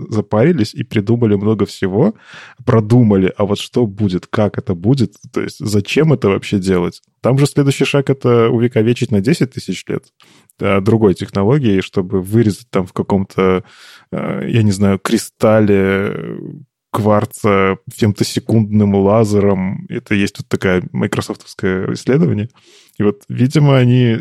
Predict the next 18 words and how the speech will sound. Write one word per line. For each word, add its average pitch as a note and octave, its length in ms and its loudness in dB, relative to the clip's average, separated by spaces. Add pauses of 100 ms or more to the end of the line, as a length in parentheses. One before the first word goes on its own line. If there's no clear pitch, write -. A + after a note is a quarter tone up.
Это C#3+ 220 -2
вот A#2 260 0
мы C3+ 120 2
щас A#2+ 200 -2
попробуем G#2+ 500 2
щас, G2+ 220 -6
давайте G2 380 -2
на A#2+ 180 -6
тысячу - 340 -6
лет, B3 300 0 (180)
а A#2 240 0
потом A#2 960 0
давайте-ка A#2 500 0
вообще, G#2+ 440 -2
чтобы - 300 -6
оно F#2+ 200 -2
на G#2 120 0
века. G#2 520 0